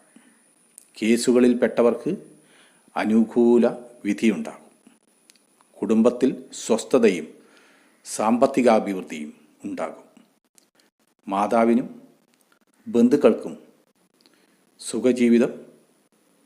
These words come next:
ഉണ്ടാകും. വാക്ക് സാമർത്ഥ്യവും എഴുത്തുകുത്തുകളിലും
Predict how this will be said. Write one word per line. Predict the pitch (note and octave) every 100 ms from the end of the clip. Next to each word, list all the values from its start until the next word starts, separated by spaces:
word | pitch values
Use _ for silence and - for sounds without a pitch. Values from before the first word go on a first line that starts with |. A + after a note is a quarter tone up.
| _ _ _ G2+
ഉണ്ടാകും. | F#2 D2+ - - _ _ _ _ _ _ - G2
വാക്ക് | A2 - C3
സാമർത്ഥ്യവും | A#2+ A#2+ A#2 A#2+ A#2+ - - _ _ _ _ _ G#2+
എഴുത്തുകുത്തുകളിലും | A2+ A#2+ D3+ C3 A#2 A2 F#2+ E2